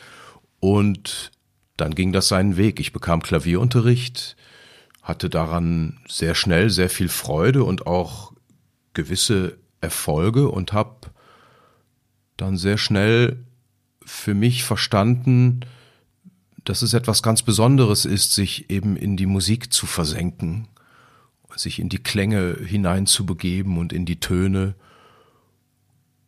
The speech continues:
Und dann hat sich das herauskristallisiert mit zunehmendem jugendlichen Alter, dass ich dachte, ah, das könnte doch tatsächlich vielleicht auch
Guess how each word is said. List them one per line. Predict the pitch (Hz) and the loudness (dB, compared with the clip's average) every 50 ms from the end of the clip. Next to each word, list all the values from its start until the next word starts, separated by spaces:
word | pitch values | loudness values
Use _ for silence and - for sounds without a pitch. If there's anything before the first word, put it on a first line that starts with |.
| _ _ - | _ _ -8
Und | - 87 87 80 | -6 -4 -2 -2
dann | 90 82 82 | -2 0 0
hat | 90 87 - | 0 0 0
sich | 101 92 - | -2 -2 -2
das | 107 92 - - | -2 -2 0 -2
herauskristallisiert | 87 76 82 90 - - - - 107 - - 120 104 95 101 92 95 104 107 110 110 113 - - - - - - - | -2 0 0 -2 -2 -4 -2 -2 -2 0 0 0 0 2 0 0 2 2 2 2 2 0 -2 -6 -10 -10 -10 -12 -10
mit | 90 92 82 - | -8 -8 -6 -2
zunehmendem | - - - - 107 104 104 101 101 101 98 98 98 95 95 95 95 | -2 -2 0 0 0 0 2 2 2 2 2 2 2 2 2 2 2
jugendlichen | 95 85 92 98 92 107 104 - - 104 - - 98 80 | 2 2 2 0 2 0 -2 0 -2 -2 0 0 -4 -4
Alter, | - 80 85 90 - - 113 101 | -2 -2 -2 -2 0 0 0 0
dass | 90 98 - - | 0 -2 -2 -4
ich | 98 - | -6 -4
dachte, | - 101 98 87 - - - 104 101 98 98 - - - - - | -2 -4 -4 -4 -4 -4 -2 -2 0 0 -2 -4 -8 -12 -4 0
ah, | - 123 92 76 62 - - _ _ _ _ _ _ - _ _ _ - | 2 2 2 2 0 -6 -16 _ _ _ _ _ _ -20 _ _ _ -8
das | - 87 87 82 - - - - | -6 -6 -4 -2 0 0 0 0
könnte | - - 101 98 95 - 101 95 | 0 -2 0 0 0 0 -2 0
doch | 85 92 80 - | 0 -2 -4 -4
tatsächlich | - 90 82 - 98 90 - - 95 - | -6 -6 -2 -2 -2 -2 -2 -2 -4 -4
vielleicht | - - 95 87 80 - - | -2 -2 -2 -2 -4 -4 -6
auch | - 87 - - 90 90 87 - - | -6 -6 -6 -8 -14 -14 -16 -18 -20